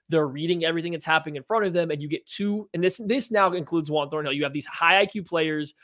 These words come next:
that have good instincts. They can read stuff happening in front of them, that have good bursts to come downhill. None of them are, besides Thornhill, none of them are, like, the rangiest guys playing single high,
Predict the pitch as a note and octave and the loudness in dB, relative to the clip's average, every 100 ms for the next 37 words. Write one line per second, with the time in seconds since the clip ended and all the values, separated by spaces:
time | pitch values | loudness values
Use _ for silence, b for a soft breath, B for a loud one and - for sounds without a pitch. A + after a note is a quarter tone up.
0 | b b F3+ E3 C3+ C#3 F#3 F3+ F3+ D3+ | b b 2 2 2 0 0 0 -4 -6
1 | - D#3 - D3+ C#3+ D3 E3+ - E3 D#3 | -8 -10 -10 -12 -10 -8 -8 -2 0 4
2 | D#3+ D#3 D3+ C3 F3 F3 D3 D3+ C#3+ b | 2 2 -4 -4 0 2 2 -2 -6 b
3 | b E3 C#3+ D3+ B2+ D#3+ D3 D#3+ E3+ - | b 2 4 4 2 -4 2 2 4 0
4 | E3 D#3 D#3 D3 C3 A#2+ D3 G3 G3+ b | -2 0 0 2 0 0 2 4 4 b
5 | b E3 F3 C4 A3 B3+ A3+ G3 - - | b 2 6 8 6 4 2 0 -2 0
6 | D#3+ F3+ C4 B3 G#3+ F3+ F3 F#3+ G3 F#3+ | 0 0 2 2 2 0 0 0 0 0
7 | - D3 C3+ D#3 E3+ F#3 A#3 - B3 B3 | -2 -8 -8 -6 -6 -4 -6 -2 0 0
8 | C4 - B3+ B3 A3+ B3 G3 G3 D4 A#3 | -2 -8 -4 -4 -4 -6 -2 0 2 2